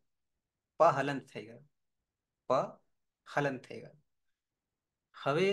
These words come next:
આ ધાતુનું બીજું નામકરણ અંતે કોણ છે?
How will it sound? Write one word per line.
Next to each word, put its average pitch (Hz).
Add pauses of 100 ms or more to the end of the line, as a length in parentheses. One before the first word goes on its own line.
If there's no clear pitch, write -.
(1500)
આ 180 (180)
ધાતુનું 190 (160)
બીજું 170
નામકરણ 175 (1200)
અંતે 160
કોણ 185
છે? 185